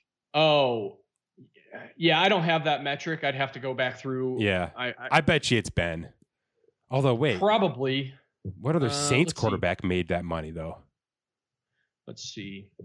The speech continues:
Speaker 1: Big Ben
Speaker 2: Oh,
Speaker 1: is
Speaker 2: no, it'd
Speaker 1: at
Speaker 2: be Brady. It'd be Brady. It'd either be Brady and Brees 'cause nobody else made a damn on those franchises.
Speaker 1: Well, the, the difference between, for Pittsburgh is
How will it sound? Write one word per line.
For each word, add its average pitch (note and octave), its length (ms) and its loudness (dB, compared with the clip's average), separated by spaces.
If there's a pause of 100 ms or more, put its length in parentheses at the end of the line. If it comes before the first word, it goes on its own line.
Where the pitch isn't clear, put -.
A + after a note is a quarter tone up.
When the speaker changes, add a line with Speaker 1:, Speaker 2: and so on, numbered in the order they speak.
(200)
Speaker 1:
Big G3 220 0
Ben E3 440 2
Speaker 2:
Oh, C4 100 4
Speaker 1:
is B3 40 4
Speaker 2:
no, G3+ 120 4
it'd C3 140 4
Speaker 1:
at C3 80 6
Speaker 2:
be D3 60 4
Brady. B2+ 520 0 (100)
It'd D#3 120 -6
be E3+ 100 4
Brady. E3+ 420 4
It'd D#3+ 80 2
either F#3 220 4
be E3+ 120 2
Brady D3 380 4
and A#2 80 4
Brees A#2 300 4
'cause G2+ 260 -2
nobody B2+ 380 2
else F#2+ 180 2
made G#2 160 4
a F2 60 0
damn F#2 420 2 (1080)
on G#2 140 2
those A#2 180 4
franchises. E2 760 -4 (160)
Speaker 1:
Well, D#3+ 280 6
the, E3 180 0
the D#3+ 80 0
difference G3 320 2
between, F#3+ 640 2
for D#3+ 160 -2
Pittsburgh D#3+ 800 0
is C#3+ 760 -2